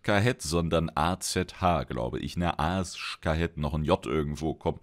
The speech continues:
Und in Arsh Kahet, da erwartet uns das Neruba-Imperium. Und Junge, ist das riesig schon in der Open World. Da sind, glaube ich, alleine zwei Dungeons, der Raid und zwei Tiefen drin in dieser Stadt. Ja, es ist ein riesiger Bazar. Also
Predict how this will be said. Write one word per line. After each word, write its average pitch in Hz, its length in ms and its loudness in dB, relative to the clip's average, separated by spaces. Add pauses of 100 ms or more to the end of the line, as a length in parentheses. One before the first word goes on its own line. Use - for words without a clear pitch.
(140)
Und 90 100 4
in 98 140 4
Arsh 107 360 0
Kahet, 107 360 2
da 98 180 6
erwartet 92 540 2
uns 92 280 -2
das 92 220 2
Neruba-Imperium. 71 1120 0
Und 78 180 -2
Junge, 92 280 0
ist - 320 -2
das 82 260 0
riesig 85 460 0
schon 82 180 0
in 78 120 -2
der 78 180 2
Open 73 380 0
World. 69 220 2
Da 73 80 -2
sind, 90 200 0
glaube 92 240 2
ich, 76 100 0
alleine 85 400 2
zwei 90 320 2
Dungeons, 95 640 0
der 80 160 2
Raid 78 380 2
und - 180 0
zwei 101 260 2
Tiefen 113 480 -4
drin 87 220 2
in 98 320 0
dieser 85 320 0
Stadt. - 400 -4
Ja, 82 120 4
es 98 120 -2
ist - 140 -4
ein 87 80 0
riesiger 92 640 0
Bazar. 78 500 2
Also 78 260 0